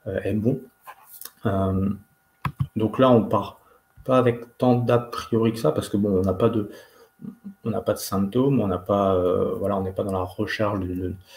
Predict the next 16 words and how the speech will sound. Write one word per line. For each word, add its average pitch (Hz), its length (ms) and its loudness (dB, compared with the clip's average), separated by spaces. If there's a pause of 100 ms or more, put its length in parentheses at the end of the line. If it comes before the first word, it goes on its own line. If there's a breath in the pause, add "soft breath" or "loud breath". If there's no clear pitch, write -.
(200 loud breath)
d'une, 95 160 -10
d'une - 340 -14
pathologie 92 640 -6
ou 104 160 -6
quoi 101 160 -8
que - 80 -10
ce 110 100 -6
soit. 135 280 4
On 117 140 4
est 95 100 0
vraiment 110 580 2 (280)
pour - 140 -6
construire 113 360 0
une 104 80 2
baseline, 113 520 2
pour, 110 440 -6